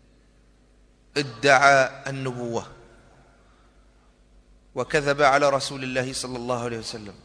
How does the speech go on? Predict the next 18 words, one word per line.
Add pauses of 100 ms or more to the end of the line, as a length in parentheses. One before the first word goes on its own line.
(1400)
وافترى
عليه
الكذب، (1800)
وطالما (360)
نعت
رسول
الله
صلى
الله
عليه
وسلم
بنعوت
بشعة، (1160)
فقدر
الله
على
هذا
الهالك